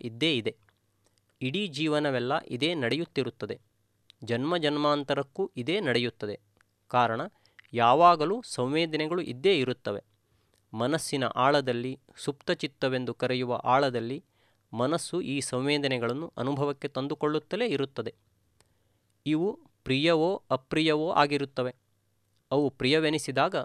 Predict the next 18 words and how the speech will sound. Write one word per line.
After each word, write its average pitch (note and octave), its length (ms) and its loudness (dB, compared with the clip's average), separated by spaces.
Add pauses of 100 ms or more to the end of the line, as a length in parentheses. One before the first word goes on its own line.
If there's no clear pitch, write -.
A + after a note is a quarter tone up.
(280)
ಮನಸ್ಸಿನ C3+ 500 -2 (100)
ಈ C3 160 -4
ಭಾಗ C3+ 340 2 (640)
ಬೇಕು, C3+ 440 0 (260)
ಬೇಕು, C3+ 440 -2 (220)
ಬೇಕೆಂದು A#2+ 540 -4 (460)
ರಾಗದ D3+ 360 4
ಪ್ರತಿಕ್ರಿಯೆ C#3 520 -6
ಮಾಡುತ್ತದೆ. C#3+ 500 -2 (800)
ಅವು C#3 180 4 (200)
ಅಪ್ರಿಯವಾದಾಗ D3+ 880 2 (560)
ಬೇಡ, C3 320 2 (280)
ಬೇಡ, C3+ 360 2 (240)
ಬೇಡವೆಂದು B2 640 2 (560)
ದ್ವೇಷದ D#3 420 0
ಪ್ರತಿಕ್ರಿಯೆ D3 500 -2
ಮಾಡುತ್ತದೆ. C3 500 -4 (720)
ಮನಸ್ಸಿನ D3+ 440 0